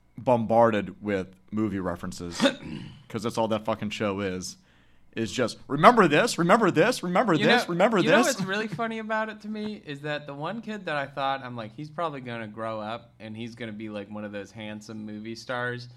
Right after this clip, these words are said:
Speaker 2: I'm like, "Oh, fuck, he looks like a skinny, fucked up version of me. Like,
Speaker 1: <laughs>
Speaker 2: this kid grew up to be the ugliest of the group."
Speaker 1: Which one is that?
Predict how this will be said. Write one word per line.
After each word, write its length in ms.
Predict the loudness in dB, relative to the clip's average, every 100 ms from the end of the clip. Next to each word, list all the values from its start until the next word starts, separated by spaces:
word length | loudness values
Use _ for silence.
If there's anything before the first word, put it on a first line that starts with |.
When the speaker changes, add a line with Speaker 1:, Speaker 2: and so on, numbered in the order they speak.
| -20 _ -10
Speaker 2:
I'm 120 | -6
like, 160 | -4 -4 0
"Oh, 260 | 2 2
fuck, 360 | 0 2 2 2
he 140 | -2
looks 200 | -4 -2
like 180 | -4 -4
a 100 | -6
skinny, 500 | -6 -10 -6 -4 -6
fucked 380 | -4 -2 -2 -4
up 200 | -6 -4
version 380 | -6 -6 -8 -10
of 80 |
me. 400 | -8 -8 -6 -8
Like, 460 | -8 -6 -6 -8 -6
Speaker 1:
<laughs> 20 |
Speaker 2:
this 340 | -2 -2 -2 -6
kid 300 | -6 -6 -4
grew 180 | -6 -6
up 160 | -8
to 60 | -10
be 160 | -10
the 140 | -6 -6
ugliest 480 | -6 -6 -8 -8 -6
of 100 | -6
the 40 |
group." 380 | -4 -2 0 0
Speaker 1:
Which 160 | 0 2
one 160 | 2
is 160 | 2 0
that? 340 | 0 0 0